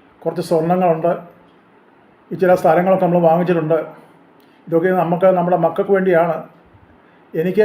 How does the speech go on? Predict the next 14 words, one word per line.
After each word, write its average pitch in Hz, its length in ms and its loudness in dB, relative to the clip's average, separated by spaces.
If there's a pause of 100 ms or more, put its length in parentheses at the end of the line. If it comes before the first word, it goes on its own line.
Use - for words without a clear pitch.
(100)
പെട്ടെന്നെങ്കിലും 196 460 0
സംഭവിച്ചു 185 400 0
കഴിഞ്ഞാൽ 165 380 0 (880)
ഇതൊന്നും 185 260 2
എടുത്ത് 185 180 2
മക്കൾക്ക് 180 340 2
ഉടനെ 180 200 4
കൊടുത്തേക്കല്ലേ. 165 600 -2 (1000)
അങ്ങനെ 175 260 -2
കൊടുത്തു 202 240 2
കഴിഞ്ഞാൽ 190 360 2 (640)
ഒടുവിൽ 180 220 0
ഈ 196 140 0
മക്കൾ 170 220 2